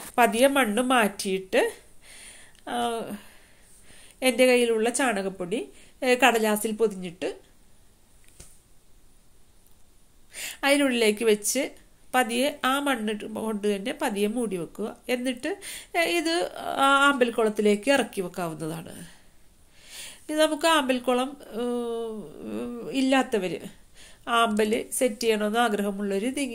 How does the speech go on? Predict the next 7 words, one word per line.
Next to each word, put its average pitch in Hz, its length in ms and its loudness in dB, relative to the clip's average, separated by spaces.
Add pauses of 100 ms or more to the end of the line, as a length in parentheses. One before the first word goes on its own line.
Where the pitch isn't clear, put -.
ഇങ്ങനെ 220 360 -6
ഒരു 214 160 0
വട്ടപാത്രത്തിൽ, 180 760 -4 (720)
ഏഹ്, 349 200 -4 (840)
ആമ്പൽ 262 320 2
സെറ്റ് 285 220 -2
ചെയ്യാവുന്നതാണ്. 185 600 0